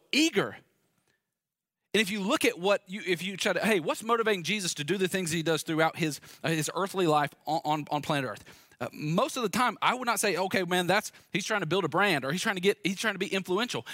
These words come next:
He would do a whole lot of things differently. If he was trying to influence the influential people, he's like,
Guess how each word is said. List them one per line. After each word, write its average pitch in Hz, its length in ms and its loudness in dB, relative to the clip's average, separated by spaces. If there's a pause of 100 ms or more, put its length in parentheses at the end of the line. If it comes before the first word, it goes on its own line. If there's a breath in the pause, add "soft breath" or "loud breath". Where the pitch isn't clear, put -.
(100)
He 277 100 4
would 330 80 2
do 208 140 2
a - 20 2
whole 240 260 2
lot 226 140 4
of 202 60 -6
things 196 180 -4
differently. - 500 -6 (1400 soft breath)
If - 40 -4
he 202 40 0
was 220 80 0
trying 208 200 0
to 180 140 0
influence 196 360 -2
the 170 100 -2
influential 190 380 -2
people, 175 280 -4
he's 135 140 -4
like, - 80 -6